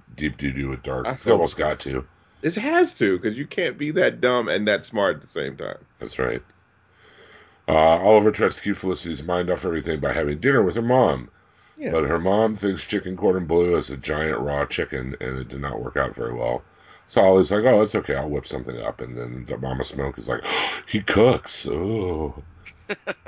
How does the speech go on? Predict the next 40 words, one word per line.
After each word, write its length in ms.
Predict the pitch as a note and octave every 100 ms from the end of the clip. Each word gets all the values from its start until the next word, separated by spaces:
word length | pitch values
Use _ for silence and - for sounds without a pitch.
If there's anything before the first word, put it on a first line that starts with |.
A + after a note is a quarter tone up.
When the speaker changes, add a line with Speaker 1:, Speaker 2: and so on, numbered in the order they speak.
| F3 _ E3+ - - _ -
Speaker 1:
It's 120 | D2 -
true. 240 | - C#2
Women 280 | B1+ D2 C#2
love 140 | C#2
a 60 | C2
man 200 | B1 B1
who 80 | A#1+
can 200 | - G#1
cook. 300 | A#1+ A1+ - _ _ -
Speaker 2:
That's 200 | A2+ G#2
true. 240 | - - - _ _
Speaker 1:
I, 60 | -
I 220 | G#1+ G1+ - -
t-, 80 | -
say 220 | - - B1+
that 180 | B1+
from 160 | - B1+
experience. 580 | B1+ - A#1+ A1+ A1 - _ _ -
Dinner 220 | G#2+ F#2
doesn't 240 | E2 E2+
work 160 | D#2 F2
out 180 | G#2 G2
too 140 | G2+
well. 420 | F2 E2+ E2 D2 - _ _ _ _ _ -
Mama 240 | D#2+ D#2
Smoke 280 | D2+ E2 C#2+
goes 180 | D2+ C#2
to 60 | C#2+
get 120 | C2+
takeout, 460 | E2+ C#2 C#2+ C#2
and 420 | G#1+ C2 C2 - C#2+
this 160 | C#2+
is 80 | C#2
where 120 | D#2+
we 60 | C#2+
get 140 | C#2+
the 80 | C2+
whole 100 | C2+
Felicity 480 | - - C2 - C2
s-, 140 | B1+